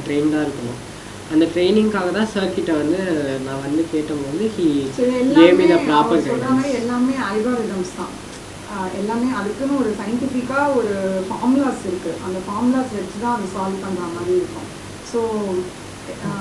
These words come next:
Speaker 2: ஒரு, ஒரு பர்டிகுலர், ஆ, ஆ, பசிலுக்கு ஒரு ஏழு எட்டு type of, ஆ, சொல்யூஷன்ஸ் இருக்கும். அதுல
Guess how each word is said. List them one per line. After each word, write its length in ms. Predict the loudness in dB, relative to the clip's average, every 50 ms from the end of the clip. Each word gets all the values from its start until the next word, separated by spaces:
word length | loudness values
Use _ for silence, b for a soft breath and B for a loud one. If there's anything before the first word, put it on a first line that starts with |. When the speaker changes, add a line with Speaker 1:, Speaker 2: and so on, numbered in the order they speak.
| -4 -4 -4 -4 -4 -6 -8 0
Speaker 2:
ஒரு, 240 | 4 4 6 8 8
ஒரு 160 | 8 8 8 6 2
பர்டிகுலர், 600 | 0 0 0 -2 -2 0 0 0 0 2 2 2
ஆ, 80 | 2 0 0 0 0 0 0 -2 -2 -4 -6 -8 -10 -10 -8
ஆ, 140 | -6 -4 -4 -4 -4 -6 -4
பசிலுக்கு 580 | -2 -2 -2 -2 -2 -2 -4 -4 -4 -4 -4 -4 -4 -4 -8 -10 -12 -12 -14 -14 -14 -14 -8 -4
ஒரு 160 | 0 0 0 0 2 2
ஏழு 160 | 4 4 4
எட்டு 320 | 4 2 2 0 -2 0
type 180 | 0 0 2 2
of, 140 | 2 0 0 -2 -8 -8 -6
ஆ, 160 | -2 0 0 0 0 -2 -2 0
சொல்யூஷன்ஸ் 520 | 0 0 2 0 0 2 0 -2 -2 -2
இருக்கும். 380 | -2 -4 -4 -2 -2 -2 -2 -2 -4 -6 -10 -6
அதுல 300 | -4 -2 0 0 2 2